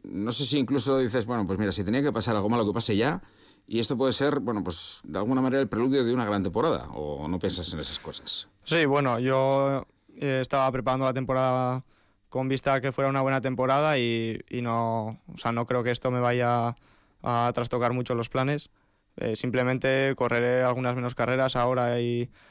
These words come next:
Speaker 2: y esto, y obviamente la forma la tendré que, esperaré ponerme en buena forma un poco más tarde de lo que tenía previsto, pero bueno, son cosas que pasan, yo no me voy a quejar, no es que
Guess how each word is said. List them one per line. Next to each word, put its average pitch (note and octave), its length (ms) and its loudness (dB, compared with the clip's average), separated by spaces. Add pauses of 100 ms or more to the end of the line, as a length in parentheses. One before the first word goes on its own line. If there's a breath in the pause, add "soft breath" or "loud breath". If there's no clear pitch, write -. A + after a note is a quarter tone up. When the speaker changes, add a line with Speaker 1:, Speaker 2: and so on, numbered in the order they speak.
(160 soft breath)
Speaker 2:
y - 100 -2
esto, D#3 280 0
y B2 320 2
obviamente C3 500 0
la B2+ 160 2
forma B2+ 260 0
la C3 100 2
tendré B2+ 260 0
que, B2+ 480 0 (560 soft breath)
esperaré B2 480 2
ponerme C#3 360 0
en C3+ 140 0
buena C#3 240 2
forma C#3 220 -2
un C3 80 -2
poco C3+ 160 -2
más B2+ 160 0
tarde C3+ 240 2
de C3+ 40 2
lo C3 100 0
que B2+ 100 -2
tenía C3 280 0
previsto, C#3 440 0
pero A#2+ 140 0
bueno, A#2 200 0
son B2 180 -2
cosas B2+ 240 0
que B2+ 120 -2
pasan, C#3+ 420 2
yo B2 100 0
no B2+ 80 0
me B2+ 80 0
voy A#2+ 80 2
a B2 80 2
quejar, C3 340 2
no B2+ 120 0
es A#2+ 100 -4
que B2+ 200 0